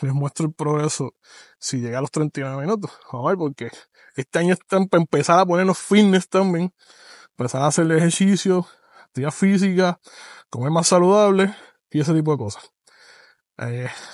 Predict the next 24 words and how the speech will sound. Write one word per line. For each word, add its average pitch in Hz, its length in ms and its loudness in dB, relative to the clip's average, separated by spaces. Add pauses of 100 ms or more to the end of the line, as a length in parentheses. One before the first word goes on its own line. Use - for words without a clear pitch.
así 135 140 -8
que 127 60 -2
nos - 440 -10
vemos 147 100 -2
ahorita. 143 280 -4 (1080)
Bueno, 123 220 -4
mi 123 60 -6
gente, 139 540 -4 (540)
ya 123 280 -2
terminamos 127 460 -8
de 127 60 -8
caminar. 127 420 -8 (580)
Treinta 139 320 -4
y 135 40 -2
nueve 160 240 2
minutitos, 185 640 4
empezando 143 880 -2
otra 131 280 -2
vez 135 180 -2
a, 123 280 -4 (340)
a 117 120 -12
hacer 123 260 -12
ejercicio. 131 760 -6 (1080)
Eh, 123 680 -4